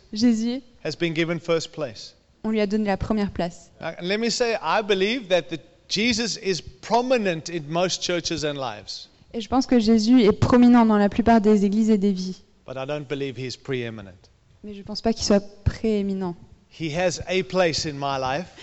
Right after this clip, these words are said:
Speaker 1: Il a une place dans ma vie.
Speaker 2: He has a place in our church.
Speaker 1: Il a une place dans cette, cette
Speaker 2: But he
Speaker 1: église.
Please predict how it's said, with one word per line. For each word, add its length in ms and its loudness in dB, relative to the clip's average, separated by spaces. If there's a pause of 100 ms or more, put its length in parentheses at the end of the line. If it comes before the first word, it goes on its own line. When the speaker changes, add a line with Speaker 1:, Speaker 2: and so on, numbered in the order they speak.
(180)
Speaker 1:
Il 160 2
a 100 4
une 180 6
place 300 0
dans 120 0
ma 180 -2
vie. 240 -10 (160)
Speaker 2:
He 100 -6
has 160 -2
a 60 -2
place 340 0
in 120 -4
our 140 -4
church. 480 -10
Speaker 1:
Il 120 -8
a 80 -4
une 100 -2
place 300 2
dans 260 2
cette, 280 -6 (200)
cette 200 -8
Speaker 2:
But 60 -6
he 40 -2
Speaker 1:
église. 80 -8